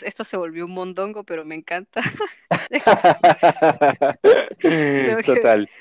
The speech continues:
Speaker 1: tengo que pensar qué, qué título le voy a poner porque no tengo ni idea. Pero me gustó muchísimo compartir contigo, o sea, fue súper ameno, el tiempo se pasó volando.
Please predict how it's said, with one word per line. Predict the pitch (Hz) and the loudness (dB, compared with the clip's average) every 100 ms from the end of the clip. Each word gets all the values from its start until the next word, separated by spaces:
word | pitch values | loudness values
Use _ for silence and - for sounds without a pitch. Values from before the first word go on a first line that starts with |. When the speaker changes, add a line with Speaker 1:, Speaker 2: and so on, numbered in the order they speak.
| _ | _
Speaker 1:
tengo | _ 190 185 | _ -12 -12
que | 196 | -12
pensar | 208 202 196 196 160 156 | -12 -14 -12 -12 -12 -16
qué, | _ 165 | _ -20
qué | - | -18
título | 180 180 - 180 | -16 -16 -14 -12
le | 170 | -10
voy | 160 | -8
a | 160 | -10
poner | 175 170 165 | -10 -14 -14
porque | 185 | -14
no | 175 | -14
tengo | 165 170 | -14 -16
ni | 170 | -14
idea. | 165 160 165 214 _ _ _ _ _ _ _ _ _ _ _ _ _ _ _ | -12 -12 -14 -16 _ _ _ _ _ _ _ _ _ _ _ _ _ _ _
Pero | 208 208 196 | -4 -4 -4
me | 190 196 | -10 -14
gustó | 202 - | -16 -18
muchísimo | 202 196 202 202 185 170 160 | -18 -18 -20 -16 -16 -16 -18
compartir | 180 180 175 180 | -18 -16 -14 -14
contigo, | - 180 196 196 | -14 -14 -12 -12
o | |
sea, | 175 151 | -12 -12
fue | - | -12
súper | 180 190 190 | -12 -8 -6
ameno, | 185 175 190 | -6 -8 -10
el | 185 | -10
tiempo | - 180 185 | -12 -14 -14
se | - 175 | -14 -18
pasó | - - 170 | -18 -16 -12
volando. | 170 170 175 180 190 202 | -8 -6 -6 -8 -8 -8